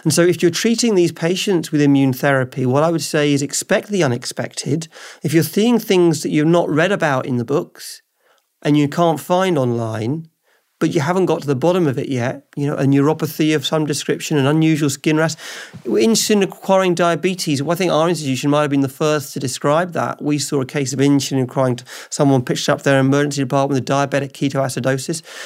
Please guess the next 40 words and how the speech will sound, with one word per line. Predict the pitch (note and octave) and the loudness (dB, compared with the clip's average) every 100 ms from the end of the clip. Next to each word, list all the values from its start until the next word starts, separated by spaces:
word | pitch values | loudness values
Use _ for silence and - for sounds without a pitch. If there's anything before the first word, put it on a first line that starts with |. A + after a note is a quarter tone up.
| - | -8
You | - | 0
know, | C3+ | 0
it | |
was | C3 G#2+ _ | 0 -2 _
four | - C#3 | -4 2
or | B2+ | 2
five | B2 B2 A#2 | 2 0 2
years | C#3+ D#3 | 0 0
ago | D3 A2+ | 0 -2
now. | A2 A#2 C3 - - - | -2 -4 -6 -18 -14 -4
But, | F3 E3 - | -4 -4 -2
you | F3 | 2
know, | |
that | G3 A3+ | 2 2
at | F#3 | 0
the | D3 | -4
time, | E3+ F3+ D#3 | -2 0 0
people | E3 D#3 | -2 -4
didn't, | C3+ D3+ - - | -2 -2 -2 -4
yeah, | G3 | -4
yeah, | A3 F#3+ | -2 -4
of | - | -4
course, | A#3 F3+ | -4 -2
it's | - - - | -4 -10 -6
immune-related. | C#3+ C#3 C3 B2+ B2 | 0 2 4 2 -2
It's | - | -2
now | C#3+ C#3+ | 2 4
much | C#3 D3+ - | 2 0 0
more | C3 B2+ | 0 2
recognized, | C3 C3+ B2+ B2+ B2 B2+ | -2 -4 -2 0 -2 0
and | |
we | B2+ | -2
see | B2 C#3 C3 | 0 -2 0
it | |
maybe | B2+ B2+ B2+ | 0 0 2
in | B2+ A#2+ | 2 2
one | B2 B2 | 2 2
percent | A2+ C#3+ B2+ | 0 -2 -2
of | B2+ | -2
patients. | C#3+ C#3+ C#3+ A#2 - - | -2 -2 0 -4 -6 -10